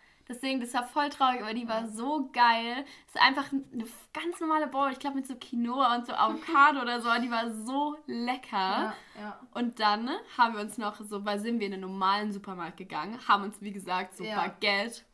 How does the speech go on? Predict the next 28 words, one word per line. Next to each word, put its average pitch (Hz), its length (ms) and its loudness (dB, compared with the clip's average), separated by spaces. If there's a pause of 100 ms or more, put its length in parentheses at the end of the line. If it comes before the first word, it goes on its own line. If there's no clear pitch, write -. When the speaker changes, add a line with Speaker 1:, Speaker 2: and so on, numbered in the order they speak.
Speaker 1:
Hummus, 240 680 0
Käse, 220 640 -4
Oliven 233 560 -2
Speaker 2:
Ja, 233 60 -2
so 233 60 -6
Speaker 1:
gekauft. 294 580 6
Speaker 2:
Käsewürfel, 226 640 -6
Oliven, 220 760 -6
noch 262 120 -6
was 320 180 -4
zu 330 100 -8
trinken. 226 720 -6
<laughs> 381 100 6 (260)
Speaker 1:
Ja, 254 200 8
und 269 220 0
dann, 233 280 6
weiß 240 260 -2
ich 233 120 -8
auch 196 120 -2
noch, 214 240 -2 (120)
sind 240 280 -8
wir 208 80 -6
in 220 100 -6
so 208 80 -8
einen 214 300 -4
Nudelladen 185 760 -2
gegangen, 170 400 -10
ne? 247 180 -4